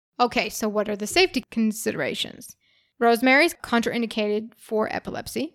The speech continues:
as we said. Additionally, the one eight cineol chemotype should not be used on or near the face of children under six.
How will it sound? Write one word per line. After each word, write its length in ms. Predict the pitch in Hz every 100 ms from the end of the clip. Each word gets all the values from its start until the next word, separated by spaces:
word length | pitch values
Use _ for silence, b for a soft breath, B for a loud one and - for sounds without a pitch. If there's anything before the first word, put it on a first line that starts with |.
| -
as 240 | - 202
we 80 | 196
said. 380 | 185 - 240 - _ -
Additionally, 600 | 226 277 392 370 240 220
the 140 | 214 233
one 220 | 240 320
eight 160 | 392
cineol 440 | 311 330 285 247 226
chemotype 680 | - 247 233 202 - - - - _ -
should 280 | - 277
not 180 | 269 311
be 80 | 359
used 480 | 330 247 247 254 - -
on 300 | 226 254 285
or 200 | - 233
near 220 | 220 220
the 120 | 202
face 280 | - - -
of 60 |
children 320 | - 220 208 214
under 240 | 208 214
six. 500 | - 339 339 - -